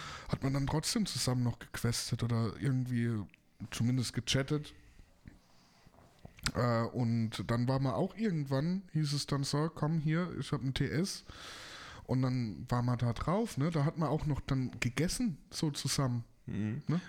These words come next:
Speaker 2: Und mit den Leuten hast du dich auch grundsätzlich, das ist ja heute aber immer noch teilweise, wenn du mal jemanden kennenlernst, mit den Leuten unterhältst du dich aber auch über Gott und die Welt. Und da kannst du sogar unglaublicherweise wirklich hingehen, weil die,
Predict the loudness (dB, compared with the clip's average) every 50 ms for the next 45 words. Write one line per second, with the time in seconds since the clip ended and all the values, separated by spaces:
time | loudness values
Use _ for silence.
0 | -10 -4 0 2 2 2 2 0 0 0 -2 -2 0 0 0 0 -2 -2 -2 -2
1 | -2 -2 -4 -4 -6 -4 -4 -2 0 -2 -2 -2 -4 -6 -4 -4 -4 -4 -4 -4
2 | -6 -6 -6 -4 -2 0 0 2 2 2 2 0 0 0 0 0 0 -2 -2 -2
3 | -2 -2 -2 0 0 0 0 0 -2 -2 -2 -2 -2 -2 -2 -2 0 0 2 2
4 | 2 0 -2 -4 -4 -6 -6 -4 -4 -4 -4 -6 -6 -10 -16 -20 -20 -18 -10 -6
5 | -4 -2 0 2 2 2 2 2 0 -2 -4 -4 -4 -2 -2 0 0 -2 -2 -6
6 | -8 -6 -4 -4 -2 -2 -2 -2 -2 -2 -2 -2 -2 -2 -2 -4 -4 -4 -6 -4
7 | -4 -2 -4 -4 -4 -4 -2 0 2 2 2 2 2 0 -2 0 -2 -4 -4 -4
8 | -4 -2 2 2 2 2 2 0 -2 -2 0 0 0 0 -2 -2 0 0 2 2
9 | 2 0 -2 -4 -4 -4 -4 -4 -2 -2 -2 0 0 0 0 0 0 0 0 0
10 | 0 0 -2 -4